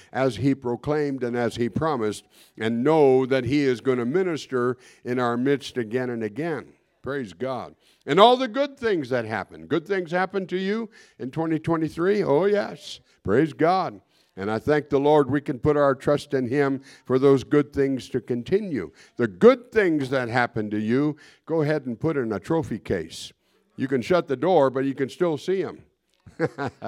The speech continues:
Amen. And, um, that trophy case is something that you can review from time to time and remind yourself, "God is faithful. God comes through.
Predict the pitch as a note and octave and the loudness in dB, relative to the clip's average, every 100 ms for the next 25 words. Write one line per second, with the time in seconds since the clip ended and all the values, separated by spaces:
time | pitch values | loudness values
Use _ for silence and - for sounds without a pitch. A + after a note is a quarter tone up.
0 | - _ _ _ - C#3+ D3 E3 C3 G2+ | -14 _ _ _ -2 0 2 0 0 -2
1 | D2+ - _ - - - A#2 C3 B2 C3 | -8 -16 _ -20 -16 0 2 4 2 2
2 | A#2 G#2+ F2 _ _ - B2+ D3+ - F#3 | 2 0 -4 _ _ 0 4 4 6 6
3 | F3+ F#3 C#3 E3+ D#3 C3+ C#3+ - E3+ - | 6 2 2 4 4 2 -2 0 0 0
4 | E3 C#3 C#3+ D#3 E3+ E3+ D#3 C#3+ C#3 C3 | -2 0 0 2 0 0 -6 -2 -2 0
5 | F3 E3 C3 C#3 B2 D3 D3+ C3+ A#2 C3+ | 2 2 2 -2 -2 -2 -2 -2 -2 0
6 | C3+ A2+ G#2 - - - - B2 B2+ C3 | 0 0 -2 -6 -18 -16 -6 -6 -4 -2
7 | B2+ C#3+ D#3+ D#3 C3+ B2 - B2+ G#2+ - | 0 2 0 -2 -4 -6 -4 -2 -4 -2
8 | C3+ C#3+ B2+ G#2 F2 - A#2+ A2+ - - | 0 0 -2 -6 -10 -8 -6 -4 -6 -16
9 | D2+ - _ _ _ - C#3 D#3 B2+ G#2 | -18 -20 _ _ _ 0 4 6 4 0
10 | - C3+ G#2+ - B2 B2 F2+ | -2 -2 -4 -6 -2 -2 -2